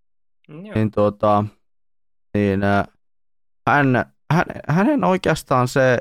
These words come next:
Speaker 2: sisältö, mitä mä tykkään katsoa häneltä, öö, sen tän, tän, tota, li-, toisen, ö, tota, sisällön lisäksi, eli tämän, tämän, tota, Infomercialism-sarjan lisäksi on, tota, tämmöset, kun missä hän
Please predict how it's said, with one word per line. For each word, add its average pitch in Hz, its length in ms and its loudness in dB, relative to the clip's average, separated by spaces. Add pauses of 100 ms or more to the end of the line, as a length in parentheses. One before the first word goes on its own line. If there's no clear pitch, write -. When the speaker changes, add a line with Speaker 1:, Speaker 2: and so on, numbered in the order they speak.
Speaker 2:
sisältö, 139 500 0
mitä 101 380 0
mä 104 200 0
tykkään 107 440 -2
katsoa 110 520 0
häneltä, 92 480 -2 (380)
öö, 85 800 2 (360)
sen 113 340 -2
tän, 104 320 0 (160)
tän, 107 360 -2
tota, 104 320 -2
li-, 95 380 -2
toisen, 120 380 0 (1120)
ö, 104 140 2
tota, 98 500 0 (120)
sisällön 113 500 0
lisäksi, 117 360 -2
eli 101 120 -6
tämän, 101 340 0 (520)
tämän, 104 240 -2
tota, 107 220 -2
Infomercialism-sarjan 110 1700 0
lisäksi 117 400 -4
on, 92 200 -4
tota, 90 300 -4
tämmöset, 110 420 -4
kun 110 140 -6
missä 117 300 -4
hän 107 220 0